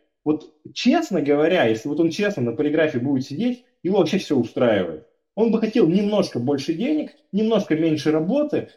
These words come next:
но когда ему пытаются продать картинку, типа, чувака в Сити, который вот сидит за большим столом, там вот это вот всё в костюме, а нахер ему это не надо?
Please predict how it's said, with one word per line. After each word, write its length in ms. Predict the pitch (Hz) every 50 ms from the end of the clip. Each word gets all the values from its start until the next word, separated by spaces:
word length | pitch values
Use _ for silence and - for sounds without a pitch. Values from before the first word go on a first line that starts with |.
| _ _ -
но 260 | 143 175 196 208 196
когда 300 | 196 185 185 185 226 226
ему 180 | 202 185 190 196
пытаются 400 | - 170 156 196 196 175 - 147
продать 340 | 127 147 151 156 185 185 185
картинку, 500 | - 151 139 - - 185 190 185 - 160
типа, 280 | - 135 127 127 127 123
чувака 520 | - - 156 160 165 165 - 190 196 -
в 120 | - - -
Сити, 340 | - - 185 180 - -
который 400 | 131 139 131 131 151 151 147 139
вот 180 | 127 127 131 127
сидит 240 | - 147 147 156 147
за 80 | 131 131
большим 320 | 131 147 147 - 165 151 135
столом, 460 | - - 139 143 160 165 156 139 -
там 180 | 135 131 131 131
вот 100 | 127 131
это 140 | 127 123 127
вот 180 | 120 120 117
всё 400 | - - - 156 151 147 131 120
в 80 | 110 -
костюме, 460 | - 151 135 - 233 233 220 143 - - - _ _
а 80 | - 117
нахер 300 | 117 143 147 - - 127
ему 160 | 113 110 107
это 120 | 101 - 98
не 80 | 101
надо? 280 | 104 101 101 90 82